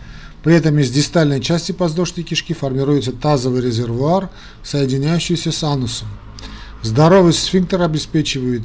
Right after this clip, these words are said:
регулярную функцию кишечника при частоте дефекаций от четырех до девяти раз в день.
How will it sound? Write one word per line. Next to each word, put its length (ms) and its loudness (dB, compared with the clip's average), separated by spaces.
регулярную 640 2
функцию 400 -6
кишечника 560 -2
при 160 -8
частоте 480 -6
дефекаций 720 -6
от 140 -6
четырех 400 2
до 100 0
девяти 600 -2
раз 380 -4
в 180 -6
день. 240 -2